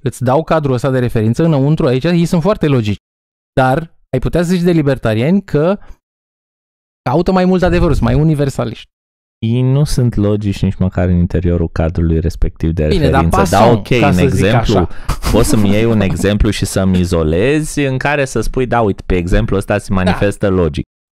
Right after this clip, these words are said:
Speaker 2: Dar dacă luăm un exemplu și îl luăm cu un alt contraexemplu pe care ei toți se manifestă și se contrazic reciproc, nu o să mai fie pice, pă,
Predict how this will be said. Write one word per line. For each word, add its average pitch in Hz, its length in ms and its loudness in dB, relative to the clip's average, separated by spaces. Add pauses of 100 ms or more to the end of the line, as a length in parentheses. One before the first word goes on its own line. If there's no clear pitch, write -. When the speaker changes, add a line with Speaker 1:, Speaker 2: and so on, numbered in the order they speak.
(180)
Speaker 2:
Dar 90 100 0
dacă 98 220 0
luăm 131 260 0
un 117 100 0
exemplu 101 540 -2
și - 160 -6
îl 90 140 0
luăm 101 240 0
cu 98 120 -6
un 87 160 -2
alt 104 180 -2
contraexemplu 90 760 -2
pe - 120 -2
care 87 200 0
ei 95 160 0
toți - 260 -4
se - 60 -2
manifestă 87 500 -2
și 87 100 -2
se 95 120 -4
contrazic 92 840 -2 (580)
reciproc, 95 680 0 (720)
nu 370 60 4
o 349 40 4
să 294 220 0
mai 139 440 0
fie 113 380 0
pice, 95 920 0
pă, 90 100 -2